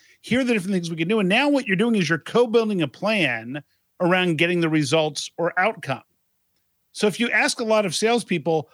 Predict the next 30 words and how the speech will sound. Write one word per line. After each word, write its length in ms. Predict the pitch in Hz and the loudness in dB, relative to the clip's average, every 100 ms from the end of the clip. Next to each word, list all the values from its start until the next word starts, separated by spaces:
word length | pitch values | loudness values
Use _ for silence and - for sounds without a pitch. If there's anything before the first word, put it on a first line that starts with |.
| _ | _
"What's 360 | - 160 240 - | -2 0 0 -2
the, 280 | 196 202 175 | -4 -4 -2
what's 260 | 185 233 - | -2 -2 -2
the 120 | 165 | -6
finish 500 | - 214 226 185 - | 0 0 2 -2 -2
line 600 | 135 117 110 101 - 127 _ _ _ _ _ | -2 -2 -6 -14 -20 -20 _ _ _ _ _
in 120 | 185 | 0
the 80 | 170 | 0
buyer-seller 600 | 165 180 170 - 170 165 | 0 0 0 2 2 2
interaction?" 800 | 165 151 151 175 - 135 123 120 - - | 2 2 2 0 -2 -2 -2 -6 -8 -8
If 120 | 156 | 0
the 100 | 175 | 2
initial 300 | 180 220 214 | 2 2 0
contact 460 | - 196 180 175 147 | 0 0 0 -2 -4
is 100 | 135 | -8
a 60 | |
starting 420 | - 190 190 165 | -2 0 2 0
block, 280 | 139 139 143 143 | 0 0 0 -2
we 80 | |
fire 320 | 139 185 185 165 | -2 0 2 2
a 60 | |
pistol 500 | 139 170 156 160 147 - - | 0 -2 2 2 0 -6 -8
and 100 | 151 | -2
the, 100 | 143 170 | -2 0
and 200 | 151 156 | -2 0
you're 220 | 147 170 | 0 0
off 200 | 165 147 | 0 -2
to 80 | 151 | -2
the 60 | |
races. 480 | 139 175 160 143 127 | 0 0 0 -2 -4